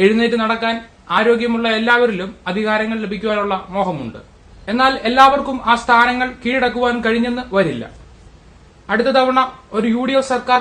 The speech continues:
ഉണ്ടാകാൻ സാധിച്ചാൽ മികച്ച സ്ഥാനങ്ങൾ ലഭിക്കുമെന്നുള്ള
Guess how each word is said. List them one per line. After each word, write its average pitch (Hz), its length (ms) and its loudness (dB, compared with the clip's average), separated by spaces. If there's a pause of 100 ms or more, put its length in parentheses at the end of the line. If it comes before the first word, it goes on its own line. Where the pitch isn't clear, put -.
ഉണ്ടാകാൻ 240 340 0 (160)
സാധിച്ചാൽ 214 460 2 (760)
മികച്ച 277 260 0 (100)
സ്ഥാനങ്ങൾ 277 420 0 (200)
ലഭിക്കുമെന്നുള്ള 262 600 0